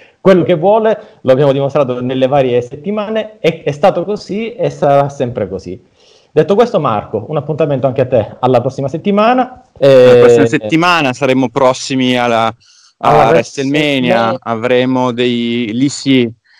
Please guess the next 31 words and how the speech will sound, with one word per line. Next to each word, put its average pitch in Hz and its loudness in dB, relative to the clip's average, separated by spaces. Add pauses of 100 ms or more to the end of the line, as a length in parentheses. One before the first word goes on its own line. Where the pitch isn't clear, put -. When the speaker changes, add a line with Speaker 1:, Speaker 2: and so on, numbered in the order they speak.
(200)
Speaker 2:
delle 113 0
previsioni 120 -4
da 117 0
fare, 113 0
dei 107 -10
pronostici, 113 -4
magari 131 0
anche 117 -2
qualche 107 -4
sorpresa, 101 -6
chi 101 -8
lo 98 -4
sa. 92 -6 (640)
Speaker 1:
Chi 175 -8
lo 170 -10
sa, 117 -10
qualche 143 -6
sorpresina, 139 -4
visto 135 -4
che 120 -8
c'è - -4
un 135 -2
contenitore 131 0
nuovo, 107 0
sembra 113 -4
giusto 120 -6
che 107 -2
la 107 -6
cominciamo 113 -2
a - -6
portare, 104 -2